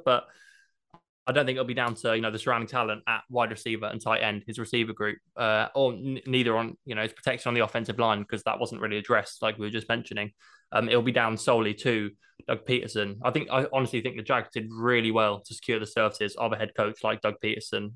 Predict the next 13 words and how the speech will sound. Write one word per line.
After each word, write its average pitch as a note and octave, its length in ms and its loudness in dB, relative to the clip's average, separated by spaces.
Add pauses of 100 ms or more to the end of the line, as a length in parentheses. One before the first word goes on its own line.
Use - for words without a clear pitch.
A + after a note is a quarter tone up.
(100)
um, G#2 240 2
particularly A2 420 -2
as A2+ 120 -4
late A#2 260 4
in A2+ 80 -4
the A2+ 60 2
offseason A2 340 0
as G#2 120 -2
they G#2 100 -2
did A2 200 0
get - 200 -4
him, G2+ 160 -4
when G2 220 -6